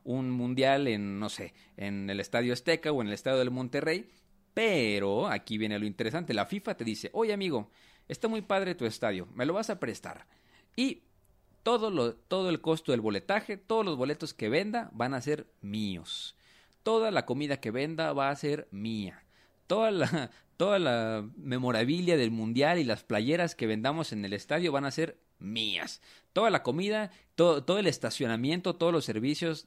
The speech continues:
del lugar van a ser míos. Tú te quedas nada más con la satisfacción de prestarme tu lugarcito". Entonces, pues obviamente el país tiene que estar,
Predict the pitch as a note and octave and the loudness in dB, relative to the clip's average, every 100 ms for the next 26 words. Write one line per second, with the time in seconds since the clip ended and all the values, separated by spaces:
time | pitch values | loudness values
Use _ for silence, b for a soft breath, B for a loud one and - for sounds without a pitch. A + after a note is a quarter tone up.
0 | A#2+ G#2+ G#2 G#2+ D3+ F#3+ A#2 C3+ C3+ C3 | -4 -2 -2 2 2 2 0 -2 -2 -4
1 | A#2 G#2 F2+ - C3 - E3 G3 G#3+ A#3 | -4 -6 -8 -6 -8 -4 -2 0 0 -2
2 | - b b b b b - G3 C4+ B3 | -6 b b b b b -4 2 2 4
3 | B3 B3 F#3 E3+ E3 D#3+ F3+ - A#3+ A3+ | 0 2 2 2 0 -4 -6 -4 -2 0
4 | F3+ C#3+ G3+ G#3+ G3+ B2+ A#2 A2 - - | 0 2 2 2 0 -2 0 0 -2 -8
5 | - - B B B B G#2+ G#2 C#3+ D3+ | -10 -16 B B B B -10 2 2 4
6 | E3+ D3+ - b b - A2 E3 D#3 D3+ | 2 0 -6 b b -8 2 4 4 2
7 | F3+ - G#2+ G#2 F#2+ B2 E3+ B2 A#2+ - | 0 0 -2 -2 0 2 2 -2 -6 -8
8 | - G#2+ G#2 | -6 -4 -4